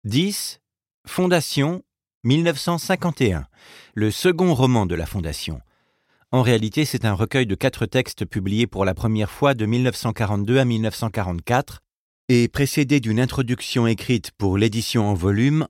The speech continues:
en mille neuf cent quarante-neuf. Onze,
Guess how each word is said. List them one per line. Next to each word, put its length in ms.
en 100
mille 220
neuf 140
cent 200
quarante-neuf. 760
Onze, 480